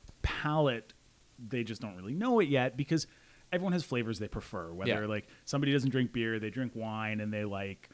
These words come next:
Speaker 1: robust reds, or they like dry whites or
Speaker 2: Yeah.
Speaker 1: something like that. That can kind of correspond to some similar beer flavors that people would like.
Speaker 2: Yeah.
Speaker 1: Even, like, whether they like light roast versus dark roast coffee or something like that, that's gonna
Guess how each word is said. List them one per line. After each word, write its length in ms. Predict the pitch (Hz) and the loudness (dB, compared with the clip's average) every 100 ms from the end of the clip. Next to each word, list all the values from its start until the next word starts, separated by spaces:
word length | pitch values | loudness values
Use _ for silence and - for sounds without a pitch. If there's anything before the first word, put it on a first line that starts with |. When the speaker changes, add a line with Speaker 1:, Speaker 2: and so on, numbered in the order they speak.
| - - - - | -20 -20 -20 -14
Speaker 1:
robust 420 | 110 95 104 - 87 | -12 -10 -10 -12 -16
reds, 500 | 92 87 80 82 90 | -16 -16 -18 -20 -18
or 60 | |
they 140 | 87 95 | -12 -12
like 240 | 98 90 | -10 -12
dry 320 | - 104 104 | -6 0 0
whites 460 | 98 85 87 85 - | -2 -6 -8 -10 0
or 40 | |
Speaker 2:
Yeah. 100 | 113 | 2
Speaker 1:
something 220 | 104 - 98 | 2 0 -10
like 180 | 95 | -10
that. 240 | 101 95 101 | -10 -10 -2
That 220 | 127 170 | 0 0
can 120 | 185 | -2
kind 340 | 180 - 143 143 | -4 -4 0 0
of 80 | 135 | 0
correspond 600 | - 127 - 117 104 - | -4 -4 -4 -4 -4 -6
to 180 | 117 107 | -8 -6
some 580 | - 117 107 104 101 - - - - - - - - - - - - - - | -6 -6 -6 -6 -6 -10 -20 -20 -20 -20 -20 -20 -20 -20 -20 -18 -18 -18 -18
similar 800 | - - - 160 147 123 113 101 | -10 -6 0 2 2 0 -2 -4
beer 440 | 101 95 117 110 98 | -8 -4 -2 -2 -4
flavors 500 | - 113 101 92 87 | -4 -4 -4 -8 -10
that 100 | 95 | -10
people 280 | 107 98 90 | -10 -10 -12
would 140 | 90 | -12
like. 360 | 92 85 101 - | -12 -14 -14 2
Speaker 2:
Yeah. 200 | 123 92 - - - | 2 2 -4 -12 -2
Speaker 1:
Even, 200 | 214 196 | 0 0
like, 180 | 170 | 0
whether 200 | 160 139 | -2 -2
they 140 | 131 131 | -2 -2
like 280 | 123 117 110 | 0 -2 -4
light 320 | 101 107 113 | -8 -6 -6
roast 240 | 110 104 | -8 -10
versus 240 | - 101 113 | -8 -8 -8
dark 240 | 104 101 | -8 -10
roast 220 | 110 101 - | -10 -12 -14
coffee 500 | - 107 101 101 87 | -10 -8 -8 -12 -12
or 80 | |
something 320 | 90 95 95 92 | -10 -10 -10 -10
like 160 | 90 | -10
that, 160 | 95 92 | -10 -10
that's 180 | 92 - | -10 -10
gonna 260 | 90 90 | -10 -10